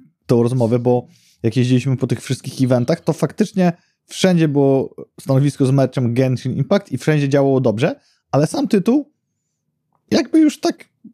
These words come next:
nie koncentruje takiej uwagi w necie i na scenie i nie zbiera takich nagród, jak było to w zeszłym roku, jak było to jeszcze wcześniej, gdzie, gdzie wszedł z buta.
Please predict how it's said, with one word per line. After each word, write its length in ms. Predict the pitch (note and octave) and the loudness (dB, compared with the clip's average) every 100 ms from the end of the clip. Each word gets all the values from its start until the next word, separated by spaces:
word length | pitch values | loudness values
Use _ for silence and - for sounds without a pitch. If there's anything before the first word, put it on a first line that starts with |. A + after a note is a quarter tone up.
| - | -6
nie 220 | - A3 | 0 2
koncentruje 540 | A#3+ A3 A3+ F3+ D3 | 2 2 2 4 2
takiej 260 | A2+ A#2+ A2+ | 2 -2 -2
uwagi 340 | G#2+ A2+ A#2 | 0 0 -2
w 80 | G#2+ | 0
necie 400 | G#2+ A#2 - A2 | 2 2 2 0
i 360 | A2 A2 G#2+ G#2 | 0 0 0 2
na 100 | A2+ | 0
scenie 520 | - - A2+ A2 A2 F2+ F#2+ - | 0 0 2 4 2 0 -6 -2
i 180 | A#2+ C3 | 2 4
nie 120 | C3+ | 4
zbiera 260 | C3 C#3 A#2 | 2 2 0
takich 280 | - A#2+ - | -4 -10 -4
nagród, 360 | A#2+ B2 A2 | -2 -2 0
jak 160 | A2+ G#2 | -2 0
było 180 | A2 G#2 | 0 0
to 180 | G2 | -2
w 80 | F2 | -2
zeszłym 300 | F2 A#2 B2+ | -2 -2 0
roku, 260 | A2 G#2 F#2 _ _ _ - | 0 -2 -6 _ _ _ -4
jak 80 | F#2+ | 0
było 160 | G2 | 2
to 100 | G2 | 2
jeszcze 200 | F#2+ - | -2 -2
wcześniej, 420 | F2+ G2+ F2 F#2+ F#2+ | -4 -2 0 2 2
gdzie, 240 | F#2+ F#2 F2+ F2+ F2+ F2+ | 2 2 2 0 0 0
gdzie 260 | F#2 F#2+ F#2+ - | 0 0 0 -4
wszedł 280 | - G2 - - | -4 -4 -4 -2
z 200 | A#2 G#2+ | -2 2
buta. 340 | A2+ G2+ F2 | 0 0 -6